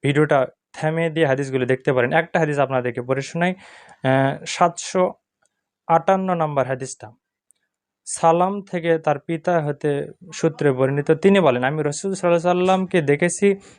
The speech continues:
যখন তিনি নামাজ শুরু করতেন তখন উভয় হাত কাঁধ পর্যন্ত উঠাতেন।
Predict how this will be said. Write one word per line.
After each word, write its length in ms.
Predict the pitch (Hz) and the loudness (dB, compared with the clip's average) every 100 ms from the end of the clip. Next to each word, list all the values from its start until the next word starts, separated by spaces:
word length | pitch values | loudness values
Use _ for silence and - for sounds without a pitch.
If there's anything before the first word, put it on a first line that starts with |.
| _ | _
যখন 320 | - 160 190 | 2 4 2
তিনি 180 | 190 165 | 2 0
নামাজ 300 | 151 151 156 | 2 2 0
শুরু 280 | - 160 160 | -2 0 2
করতেন 360 | 160 170 190 165 | 2 0 -2 -2
তখন 300 | 160 160 151 | -2 0 0
উভয় 220 | 156 160 | 2 2
হাত 260 | 131 135 - - | 4 0 -2 0
কাঁধ 240 | 143 143 - _ _ _ _ | 2 2 -4 _ _ _ _
পর্যন্ত 400 | 160 151 156 160 | 0 0 -2 -4
উঠাতেন। 540 | 147 147 165 190 196 | -2 -2 -4 -4 -4